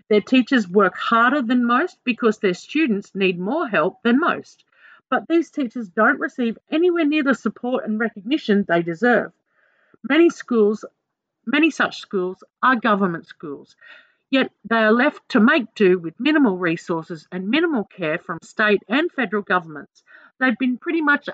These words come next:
abandoned, left to deteriorate, not properly helped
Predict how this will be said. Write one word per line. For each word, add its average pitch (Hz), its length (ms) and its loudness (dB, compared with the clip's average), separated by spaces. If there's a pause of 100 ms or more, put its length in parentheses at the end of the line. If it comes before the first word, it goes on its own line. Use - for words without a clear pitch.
abandoned, 202 720 0 (300)
left 220 320 0
to 220 100 0
deteriorate, 262 920 0 (360)
not 233 300 0 (140)
properly 208 540 0
helped - 360 -4